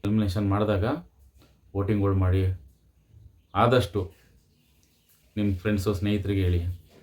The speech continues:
ಗಿಲ್ಲಿನ ಬೇಕು ಅಂತಾನೆ ಟಾರ್ಗೆಟ್‌ಗಳು ಮಾಡ್ತಾ ಇದ್ದಾರೆ. ಇದನ್ನೆಲ್ಲ ನೋಡ್ತಿದ್ರೆ ಎಲ್ಲ ಒಂದ್ ಕಡೆ ಹುನ್ನಾರ ನಡೀತಿದ್ಯಾ ಅಂತ. ಯಾರೇನೇ ಮಾಡಿದ್ರು ಈ ಸರಿ ಗೆಲ್ಲೋದು ಗಿಲ್ಲಿನೇ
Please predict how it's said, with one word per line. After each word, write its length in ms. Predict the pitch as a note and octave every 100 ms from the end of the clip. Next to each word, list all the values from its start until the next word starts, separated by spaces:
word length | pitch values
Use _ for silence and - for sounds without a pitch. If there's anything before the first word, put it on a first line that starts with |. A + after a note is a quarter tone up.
| _ _ _ _ _ _ _ _ -
ಗಿಲ್ಲಿನ 300 | G2+ A2 A2+
ಬೇಕು 280 | G2 G#2 A2
ಅಂತಾನೆ 280 | G2+ A2 G#2
ಟಾರ್ಗೆಟ್‌ಗಳು 520 | G2+ G#2 G#2 - G2+
ಮಾಡ್ತಾ 240 | G2 F#2
ಇದ್ದಾರೆ. 440 | F#2 F2+ F2 - - _ - - _ _ _ - _ _ _ _ _ _ - - _ _ _ -
ಇದನ್ನೆಲ್ಲ 420 | G2+ G2 G2+ A2+
ನೋಡ್ತಿದ್ರೆ 760 | A2 A2 A2+ A#2 G#2 F#2+ B2 - _ _ _ _ _ _ _ -
ಎಲ್ಲ 160 | F#2+ A#2+
ಒಂದ್ 240 | A#2 G2+
ಕಡೆ 140 | G#2+
ಹುನ್ನಾರ 380 | G#2 G#2 A2 A2
ನಡೀತಿದ್ಯಾ 560 | G#2 G2+ F#2+ G2 G2 G2 F2+ - - _ _ _ _ _ F#2
ಅಂತ. 180 | F2 E2+ - _ _ _ -
ಯಾರೇನೇ 380 | F#2 G2+ A2 A2
ಮಾಡಿದ್ರು 300 | G#2+ G#2 G#2
ಈ 60 | G2+
ಸರಿ 200 | G#2 G2+
ಗೆಲ್ಲೋದು 360 | G2 G2 G#2
ಗಿಲ್ಲಿನೇ 520 | F#2+ G2 G#2 G2 A#2+